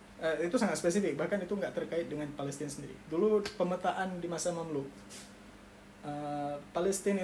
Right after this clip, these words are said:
itu wilayah dari Beersheba dan Gaza hari ini. Beersheba itu maksudnya sumur, eh, Sheba, Sinai dan Gaza. Itu disebut dengan Ardul Pa-, eh, Filistini. Sementara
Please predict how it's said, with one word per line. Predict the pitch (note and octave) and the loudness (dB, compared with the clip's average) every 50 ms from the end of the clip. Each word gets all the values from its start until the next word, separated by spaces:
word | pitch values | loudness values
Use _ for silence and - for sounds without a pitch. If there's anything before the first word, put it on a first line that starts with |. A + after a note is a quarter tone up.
| F3+ | 2
itu | - A3+ A3+ G#3+ G3+ - - - | 4 4 4 4 2 -2 -4 -4
wilayah | F3+ D#3+ E3 E3+ E3 F3 F#3 F3 E3+ - | 0 2 4 4 4 4 4 2 -2 0
dari | - D#3+ D#3 E3+ F3+ F#3 | 0 0 2 2 0 0
Beersheba | D#3+ D#3+ D#3 D3+ - D#3+ D3+ - F#3+ F#3+ - - - - D3 | 2 2 2 2 4 2 4 4 2 0 0 -4 -8 -8 -4
dan | D3+ D#3 E3 D#3+ D#3 - - E3 | -4 -2 -2 -4 -6 -8 -8 -2
Gaza | D3+ D3+ C#3+ D3 C#3 | -2 0 0 0 0
hari | C3+ C3+ C3+ C3 | 0 0 -2 -2
ini. | B2 - - - | -4 -6 -6 -2
Beersheba | D#3 D3 D#3 D3 - D#3+ D#3 D#3+ D3 | -2 0 0 2 2 4 4 4 2
itu | - F3 | 2 0
maksudnya | F3 D#3+ C#3+ E3+ E3 D#3+ - - | -2 -2 2 0 0 0 0 -8
sumur, | - - D3+ D3 D3+ C#3 C#3+ C#3+ | -6 -4 -4 -2 -2 -4 -4 -4
eh, | D3 C#3+ C3+ | -4 -4 -4
Sheba, | D3+ D3+ D#3+ E3+ - - - - - - - - - | -4 -2 -2 -2 -4 -6 -10 -18 -20 -20 -18 -10 -6
Sinai | - - D3+ D3+ E3 E3+ E3+ - | -4 -4 -2 0 0 0 2 2
dan | D#3 D3+ D3+ | 2 2 2
Gaza. | C#3 D3 C3+ C3+ B2 - - - - - - - - - - - - - | 2 0 0 0 -2 -4 -6 -16 -18 -18 -18 -20 -20 -20 -20 -14 -8 -6
Itu | A#2+ - F3+ - - - - - | -2 0 0 0 0 -2 -2 -4
disebut | C3+ C#3 D#3 D#3 D#3+ D3+ | -2 -2 0 -2 0 -2
dengan | D3+ D3+ D#3 D#3 D#3 D3 | 0 0 0 -2 -2 -4
Ardul | C#3+ C3+ - D3+ C#3 | -6 -8 -6 -6 -4
Pa-, | - C#3+ C3+ | -4 -4 -2
eh, | D3 C#3 C3+ - | 0 -2 -2 -2
Filistini. | D3 C3+ B2+ - - C#3+ C3 B2+ B2 - - - - - - - - - - - - - - - - | -2 -2 -2 -2 -2 -2 -2 -2 -2 -4 -8 -14 -18 -18 -18 -20 -20 -20 -20 -20 -20 -20 -18 -10 -4
Sementara | - D#3 D#3+ D#3+ D#3+ - G3 A#3 A3+ | -2 -2 0 0 2 2 4 6 4